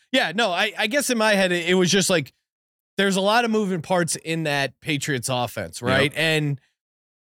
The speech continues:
Speaker 1: yeah, I just couldn't get him into the top ten. I don't hate him though. I, I
Speaker 2: Wh-,
Speaker 1: feel
Speaker 2: what
Speaker 1: like I don't have much of him in best ball though.
Speaker 2: Where did he finish last year?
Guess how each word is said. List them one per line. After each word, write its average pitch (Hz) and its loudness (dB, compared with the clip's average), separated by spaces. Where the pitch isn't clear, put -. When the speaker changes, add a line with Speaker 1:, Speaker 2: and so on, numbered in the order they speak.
Speaker 1:
yeah, 147 -2
I 170 0
just 202 -4
couldn't 233 -2
get 190 -2
him 185 -2
into 170 -2
the 147 -2
top 147 0
ten. 139 0
I 143 2
don't 226 0
hate 165 0
him 95 -4
though. 95 -14
I, 143 0
I 165 -2
Speaker 2:
Wh-, 160 2
Speaker 1:
feel 147 -2
Speaker 2:
what - 4
Speaker 1:
like 233 2
I 220 2
don't 220 0
have 202 0
much 190 -2
of 175 -4
him 165 -2
in 151 -2
best 151 -2
ball 98 -10
though. 147 -12
Speaker 2:
Where 147 0
did 156 -2
he 143 0
finish 113 -2
last 92 -4
year? 64 -12